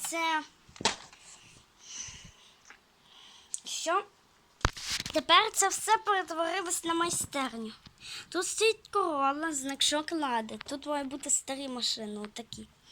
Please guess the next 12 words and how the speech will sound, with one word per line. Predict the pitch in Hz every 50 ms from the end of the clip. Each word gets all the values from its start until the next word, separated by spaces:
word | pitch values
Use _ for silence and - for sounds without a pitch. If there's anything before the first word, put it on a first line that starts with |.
| - - - - - - - - -
У | -
них | 269 302 359 349
проблеми | - - 349 320 277 285 311 339 349 330 302
з | 262
мотором | 269 269 269 - - 262 269 302 339 330 302 277
і | 277
ще | 269 - - 294 294
десь, | 262 254 262 254 240 233
десь | 240 262 254 - - - - -
ото | - 262 226 - 320 359 349 330
з | - -
колесом, | - - 262 269 294 302 285 269 - - - 262 254